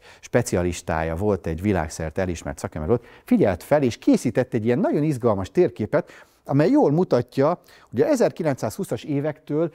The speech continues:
ennek a fajnak jól detektálhatóan nőtt az elterjedési területe, és a kétezres évekre az egész országot meghódította. Amikor egy kicsit hűvösebb időszakok vannak, és, ö, ez az elmúlt időszakban azt hiszem, hogy ilyen nem nagyon volt,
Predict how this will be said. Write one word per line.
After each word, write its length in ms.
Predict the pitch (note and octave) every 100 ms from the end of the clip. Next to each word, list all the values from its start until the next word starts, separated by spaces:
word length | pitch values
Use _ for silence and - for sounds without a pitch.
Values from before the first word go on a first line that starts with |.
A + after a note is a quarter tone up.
| _
ennek 260 | - A3+ -
a 40 |
fajnak 400 | A#2+ B2+ B2+ D3
jól 200 | B3 C4
detektálhatóan 1160 | B2+ A2 - F#2+ - E2+ E2 F2+ A2+ F2+ F2 F#2 - _
nőtt 300 | A#2 B2 A#2
az 100 | F#2
elterjedési 760 | G2 G2+ - F2+ E2+ E2 D#2 E2
területe, 640 | - F3 G3+ F#3+ G#3+ G#3+ - - -
és 140 | - C#3
a 60 |
kétezres 600 | D3+ C4+ A3 D#3+ A2+ F#2+
évekre 320 | B2+ C3 B2+ B2+
az 100 | F3+
egész 340 | B2+ A2+ -
országot 640 | C#3+ A#2 - - D#2+ D#2+ -
meghódította. 800 | D2+ - D2+ C#2+ - - - - - - -
Amikor 300 | A2+ C3+ D3
egy 100 | C#3+
kicsit 300 | - G#3+ D3+
hűvösebb 680 | F#3 F3+ A#2+ A2 F2+ E2+ - _ _
időszakok 580 | F#2+ F#2 - D2+ D2 -
vannak, 420 | D#2 D2 C2 -
és, 420 | D2 D2+ - - - _ - - _
ö, 80 | D2 D2 C#2 C#2 - _ _ _
ez 140 | F#2
az 20 | F#2
elmúlt 300 | F#2+ F2 E2+
időszakban 340 | D#2 D#2 D#2
azt 80 | D#2+
hiszem, 200 | E2+ D#2
hogy 140 | F2+
ilyen 180 | F#2 F2
nem 140 | E2 E2+
nagyon 280 | E2 E2
volt, 300 | G#2 F#3+ -